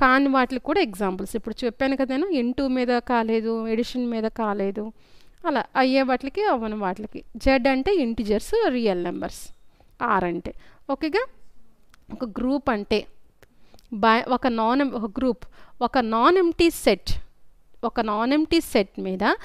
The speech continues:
సర్కిల్ అనేది బైనరీ ఆపరేషన్ అయితే, ఓకేనా? ఒక నాన్ ఎంప్టీ సెట్ మీద సర్కిల్ అనేది బైనరీ ఆపరేషన్ అయ్యి అసోసియేటివ్ లా, ఐడెంటిటీ లా, ఇన్వర్స్ లా. అంటే నేను ఇప్పుడు చెప్పే లాస్ట్ ఉన్నాయో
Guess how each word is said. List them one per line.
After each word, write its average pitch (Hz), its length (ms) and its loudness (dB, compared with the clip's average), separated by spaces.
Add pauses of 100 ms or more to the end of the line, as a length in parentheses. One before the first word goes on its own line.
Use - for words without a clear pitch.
(220)
సర్కిల్ 262 600 4
అనేది 202 420 2
బైనరీ 220 600 2 (120)
ఆపరేషన్ 226 720 0
అయితే, 196 520 2 (880)
ఓకేనా? 349 340 2
ఒక 269 140 0
నాన్ 214 280 -2
ఎంప్టీ 277 240 0
సెట్ - 300 0
మీద 196 100 -4
సర్కిల్ 320 640 2
అనేది 247 280 2
బైనరీ 208 440 0
ఆపరేషన్ 240 540 2
అయ్యి 277 220 2 (360)
అసోసియేటివ్ 285 840 2
లా, 381 100 4 (120)
ఐడెంటిటీ 262 600 2
లా, 392 260 0
ఇన్వర్స్ 214 480 -4
లా. 180 160 -2 (480)
అంటే 269 160 0
నేను 302 200 4
ఇప్పుడు 262 320 0
చెప్పే 339 320 2 (220)
లాస్ట్ 254 420 4
ఉన్నాయో 208 500 -2